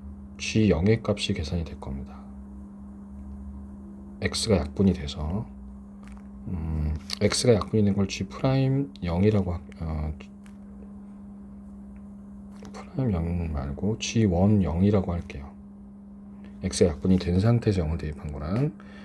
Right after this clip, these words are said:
그리고 영의 함수값은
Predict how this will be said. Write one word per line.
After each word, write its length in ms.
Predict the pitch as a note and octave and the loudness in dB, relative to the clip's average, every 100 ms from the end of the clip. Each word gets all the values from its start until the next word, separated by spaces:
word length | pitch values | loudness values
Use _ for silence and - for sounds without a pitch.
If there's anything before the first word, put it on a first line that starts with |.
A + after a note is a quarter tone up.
| - - | -16 -8
그리고 340 | - G#2 G#2+ | 2 6 6
영의 580 | F#2+ E2+ F#2 A2+ C#3+ F3 - - - - - - - - - - - - - - - - - - - - - - - | 6 4 6 6 6 4 -4 -16 -18 -18 -18 -18 -18 -18 -18 -16 -16 -16 -16 -16 -14 -14 -14 -14 -14 -14 -14 -14 -10
함수값은 1080 | - D#3 D3 D#3 - G2 - A2 D#2 - | 2 2 4 2 0 -2 4 4 4 0